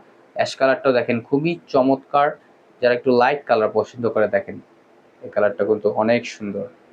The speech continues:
লাইটের ভিতরে। এটা হচ্ছে আপনার লাইট অ্যাশ কালার, গলার নেকটা দেখেন কাছে নিয়ে দেখাচ্ছি, খুবই চমৎকার হবে। এটা হচ্ছে আপনার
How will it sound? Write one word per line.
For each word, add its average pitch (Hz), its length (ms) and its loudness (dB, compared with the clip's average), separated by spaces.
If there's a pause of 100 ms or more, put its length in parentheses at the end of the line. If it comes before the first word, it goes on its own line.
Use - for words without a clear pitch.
(760)
লাইটের 104 440 2
ভিতরে। 113 240 2
এটা 131 180 -6
হচ্ছে - 200 -12
আপনার 113 220 2
লাইট 110 220 0
অ্যাশ 110 140 0 (100)
কালার, 131 200 4 (200)
গলার 110 300 4
নেকটা 107 220 0 (100)
দেখেন 110 180 2 (100)
কাছে 117 260 -2
নিয়ে 104 180 0
দেখাচ্ছি, 107 340 -4 (400)
খুবই 123 200 2 (100)
চমৎকার 113 480 0
হবে। 127 200 2
এটা - 120 0
হচ্ছে 113 180 -4
আপনার 113 160 0